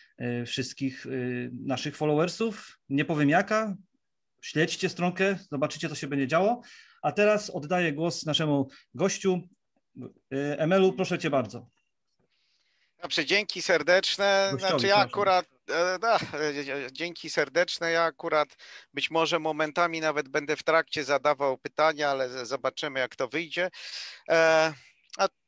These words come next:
Speaker 2: ty-, tytuł prelekcji jest trochę złośliwy i, i związany z tym, że wszyscy zawsze uważają, że Turin był głupi.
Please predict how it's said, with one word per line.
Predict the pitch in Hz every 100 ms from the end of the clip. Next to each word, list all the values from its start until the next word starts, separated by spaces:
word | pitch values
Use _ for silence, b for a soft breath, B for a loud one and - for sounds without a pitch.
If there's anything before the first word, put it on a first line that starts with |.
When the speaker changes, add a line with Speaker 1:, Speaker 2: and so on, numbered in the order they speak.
| _ _ _ -
Speaker 2:
ty-, | 247 - - 170
tytuł | 220 220 214 196
prelekcji | 196 175 185 202 - 190 180 170 160 165
jest | 160 160 - - -
trochę | 233 202 196
złośliwy | 156 170 151 175 196 165 180 165 151 151 -
i, | 151 147 147 143 - 85 - 71 135 143
i |
związany | 139 165 156 180 170 156
z | 139
tym, | - 165
że | 151 147
wszyscy | 175 - 156
zawsze | 135 160 - 147
uważają, | 127 131 151 151 147
że | 135
Turin | - 160 160 127
był | 139 143
głupi. | 107 120 - -